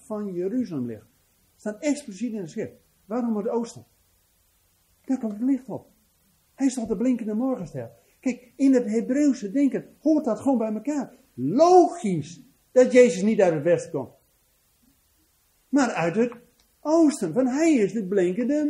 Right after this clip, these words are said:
morgenster. En ook nog geografisch, de Olijfberg is iets hoger dan de stad Jeruzalem. Dus als de zon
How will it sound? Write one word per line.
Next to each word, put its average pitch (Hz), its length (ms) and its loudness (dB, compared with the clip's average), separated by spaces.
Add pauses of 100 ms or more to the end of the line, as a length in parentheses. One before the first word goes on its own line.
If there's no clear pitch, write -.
(160)
morgenster. 262 880 0 (960)
En 226 280 -4 (420)
ook 202 160 -12
nog 202 200 -12
geografisch, 190 840 -4 (640)
de 180 260 -6
Olijfberg 214 680 -2
is 175 360 -8
iets 302 300 -8
hoger 233 600 -2 (340)
dan 185 200 -4
de 143 80 -4
stad 226 400 -10
Jeruzalem. 175 520 -10 (1040)
Dus 220 200 -4
als 233 180 -4
de 196 160 -4
zon 214 360 -4